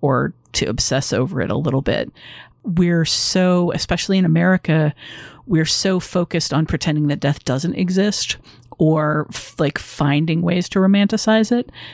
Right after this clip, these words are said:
that, you know, we get a little obsessive when it happens, uh, much less when somebody predicts it. So,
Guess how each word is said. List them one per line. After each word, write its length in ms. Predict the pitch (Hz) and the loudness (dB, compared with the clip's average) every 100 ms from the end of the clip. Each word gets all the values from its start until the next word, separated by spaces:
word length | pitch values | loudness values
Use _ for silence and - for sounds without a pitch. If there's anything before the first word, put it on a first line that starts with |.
| - | -6
that, 520 | - 156 160 160 156 - _ - - 190 196 | 2 4 4 0 -2 -6 _ -16 -4 -4 2
you 120 | 240 | 2
know, 80 | 190 | 2
we 100 | 175 | 2
get 100 | 180 | 0
a 40 | |
little 220 | 175 180 160 | 0 0 0
obsessive 640 | - - - - 147 165 | 0 -2 -2 -2 -2 0
when 120 | 170 | 0
it 100 | 151 | 0
happens, 720 | - - 208 - - - - - - - - | -2 0 0 0 0 0 -2 -6 -18 -12 -4
uh, 180 | 151 | -2
much 300 | 156 175 - | 0 -2 -2
less 200 | 165 156 | -4 0
when 100 | 165 | 0
somebody 320 | 156 139 147 - | 0 0 -2 -2
predicts 440 | - 156 - - | -2 -2 -4 -4
it. 160 | - - _ _ | -4 -6 _ _
So, 500 | - - 214 208 196 | -4 0 2 2 0